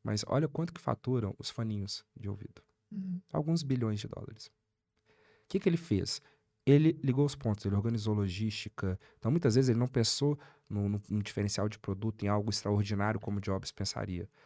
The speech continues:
Speaker 1: Mas ele fez o papel dele ligando os pontinhos. "Cara, vamos produzir aqui, vamos produzir ali, vamos deixar de fazer isso, vamos abrir mão. Como estratégia, vamos renunciar, porque estratégia é um exercício de renúncia." O que que é estratégia? "Não quero fazer isso." É o trade-off, é a escolha.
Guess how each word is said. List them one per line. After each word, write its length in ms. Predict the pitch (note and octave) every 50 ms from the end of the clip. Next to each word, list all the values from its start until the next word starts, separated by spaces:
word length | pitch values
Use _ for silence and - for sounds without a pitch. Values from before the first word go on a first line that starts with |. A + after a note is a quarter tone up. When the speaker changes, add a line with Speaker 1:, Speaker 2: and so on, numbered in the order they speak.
| - - - _
Speaker 1:
Mas 160 | - G#2 G2+
ele 120 | A2 G#2+ G#2+
fez 260 | - - D3 E3+ E3
o 60 | E3
papel 340 | E3 - A#2+ - - G#2 G2+
dele 460 | G2 A2 B2+ D3 C#3 A2 G2+ G2 - _ _ _ _ _ _ _ _ _ -
ligando 260 | D3 D3 C3+ C3 C3+
os 80 | C3+ -
pontinhos. 540 | - C#3 C#3 - - C3 A2+ G#2 - - -
"Cara, 200 | - - C2+ G2+
vamos 160 | G#2 A2+ A#2
produzir 360 | - A2+ A2 G#2+ G2+ G2+ G#2
aqui, 300 | G2+ - - - C#3 C#3
vamos 180 | A#2+ G#2+ G#2+ G#2
produzir 400 | - G#2+ G#2 G2+ G2 F#2+ G2+ G#2+
ali, 200 | A2 A2+ A#2+ B2+
vamos 200 | A2+ A2 G#2+ G#2+
deixar 240 | G#2+ G#2 - G#2+ G#2+
de 140 | G#2+ -
fazer 240 | - A2+ G2+ G2 G2
isso, 160 | G#2 A2 -
vamos 180 | - G#2+ G#2+ G#2+
abrir 180 | G#2 G#2 G2 F#2+
mão. 220 | G2 G2 G#2 G#2+ - - - - - - _ _
Como 160 | - - A2+ A#2
estratégia, 600 | - - A#2 A2+ - - B2+ B2+ A#2+ G#2 G#2+ G2
vamos 220 | G#2+ A2+ G#2+ G#2
renunciar, 440 | A#2+ C3 C#3+ C#3 C3+ - - A2+ A#2
porque 120 | - -
estratégia 380 | G#2+ - G#2 G2+ G#2 A2 G#2 A2
é 40 | G#2+
um 20 |
exercício 360 | G#2 G2+ - A#2+ A2 - - G#2
de 60 | G#2
renúncia." 580 | G2+ G#2+ G2+ G#2 A#2 C#3 - - - - G#2 - _ _ _ _ _ _
O 40 | -
que 100 | D3 C#3
que 60 | C#3
é 20 |
estratégia? 560 | C3+ - - A#2+ - - G#2+ G2 F#2+ F#2 F2+ -
"Não 200 | - A2+ A#2+ C#3
quero 180 | - A#2+ A2+
fazer 300 | - - A#2 A2+ A#2+ A#2
isso." 280 | A2+ A2 G#2 - - - -
É 140 | - G2 G2
o 60 | G2+
trade-off, 440 | - - A#2+ B2+ B2 A2+ A2 - -
é 40 | G#2+
a 20 |
escolha. 500 | - - - - B2 B2 B2 A2 F2+ F#2+